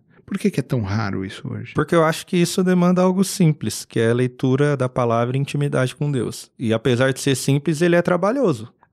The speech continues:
Speaker 2: Algo que você sempre diz, o sentido da vida é pra frente. Então, minha caminhada de santidade tem que evoluir a cada dia. Mas eu olho pra um cenário geral das nossas igrejas, elas tão enfraquecendo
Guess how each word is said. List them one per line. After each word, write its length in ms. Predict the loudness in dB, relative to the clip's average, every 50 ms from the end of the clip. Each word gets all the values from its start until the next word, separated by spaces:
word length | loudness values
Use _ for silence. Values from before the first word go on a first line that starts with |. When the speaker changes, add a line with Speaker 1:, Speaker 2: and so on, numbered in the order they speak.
| _ -2
Speaker 2:
Algo 160 | 0 0 0
que 100 | 0 0
você 240 | 0 2 0 0 0
sempre 280 | 0 0 -2 0 0
diz, 180 | 2 2 2 2
o 20 |
sentido 360 | 2 0 2 2 2 0 2
da 140 | 2 2 2
vida 200 | 2 0 0 0
é 20 | 0
pra 160 | 0 -2 -4
frente. 500 | -2 -2 0 0 0 0 -2 -4 -4 -8
Então, 220 | -4 -2 -2 0
minha 140 | 0 0 0
caminhada 420 | 0 0 0 2 0 2 2 0
de 80 | -2 0
santidade 640 | 0 0 0 0 -2 -2 -2 0 0 0 -2 -4 -2
tem 160 | -2 -2 0
que 100 | 0 -2
evoluir 480 | 0 0 0 0 2 2 2 4 2 2
a 60 | 2
cada 280 | 0 -2 -2 -2 -4
dia. 260 | -4 -6 -8 -10 -12 -14 _ -20 -20 -20 -20 _ _
Mas 480 | -2 0 2 2 0 0 -2 -6 -12 -16 _ _
eu 140 | 2 2 4
olho 340 | 4 4 2 4 2 2 0
pra 180 | 0 -2 -2
um 60 | -2 0
cenário 360 | 0 0 2 2 2 2 2
geral 280 | 2 2 2 2 2 2
das 160 | 0 0 0
nossas 240 | 0 -2 -2 -2 -4
igrejas, 460 | -4 -4 0 0 2 2 2 2 0
elas 200 | 0 0 -2 -2
tão 120 | 0 -2
enfraquecendo 800 | -2 0 0 -2 -2 0 0 -2 -2 -2 -2 0 0 0 -2 -4